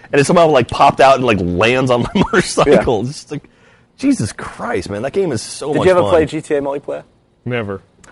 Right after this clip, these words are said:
Speaker 2: I actually used to play, 'cause I, I got all, I never had a PlayStation, so I played the original Grand Theft Auto three and Vice City and San Andreas on the P C.
Speaker 3: Okay.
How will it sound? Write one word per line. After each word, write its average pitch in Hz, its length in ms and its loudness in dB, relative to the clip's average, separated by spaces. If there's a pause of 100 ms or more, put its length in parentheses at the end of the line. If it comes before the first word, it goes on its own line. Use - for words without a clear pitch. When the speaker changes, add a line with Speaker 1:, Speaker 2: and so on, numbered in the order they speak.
Speaker 2:
I 196 100 8
actually 277 220 2
used 208 140 -2
to 170 60 -4
play, 139 460 4 (840)
'cause 165 160 -2
I, 175 100 10 (140)
I 147 80 6
got 143 140 0
all, 139 220 0
I 135 80 6
never 151 140 0
had 143 100 -2
a 110 40 -2
PlayStation, 95 640 -4 (420)
so - 140 -2
I 110 60 6
played 107 380 -2
the 110 160 -4
original 110 400 -4
Grand 98 240 -6
Theft - 160 -10
Auto 95 120 -4
three 104 320 -6
and 95 200 -8
Vice 95 180 -4
City 98 240 -10
and 92 140 -10
San 101 140 -10
Andreas 95 280 -6
on 98 60 -14
the 87 80 -12
P 98 160 -14
C. 95 300 -10
Speaker 3:
Okay. 135 180 -6